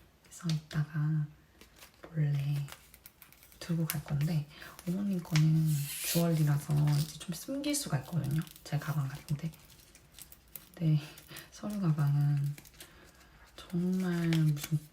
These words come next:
코트 하나 산 것만한 그런 데에다가 선물 포장을 해주셔가지고 들어가자마자 그냥 "오, 이게 뭐야?" 이렇게 하실 것 같은 느낌? 스텝 원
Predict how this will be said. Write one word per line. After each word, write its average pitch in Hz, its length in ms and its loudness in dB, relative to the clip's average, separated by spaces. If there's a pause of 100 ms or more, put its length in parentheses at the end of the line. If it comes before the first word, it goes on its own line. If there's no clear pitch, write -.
(140)
코트 - 520 -2 (240)
하나 214 300 -4
산 240 340 -8
것만한 180 1080 2 (2500)
그런 185 280 2
데에다가 143 800 2
선물 240 340 -4
포장을 196 360 0
해주셔가지고 175 680 -4 (1500)
들어가자마자 165 960 0
그냥 151 300 2 (140)
"오, 262 180 -4
이게 214 240 -2
뭐야?" 196 400 0
이렇게 156 400 2 (480)
하실 - 200 -4
것 143 120 -6
같은 143 340 -6 (100)
느낌? - 320 -10 (1600)
스텝 - 420 -8
원 147 180 4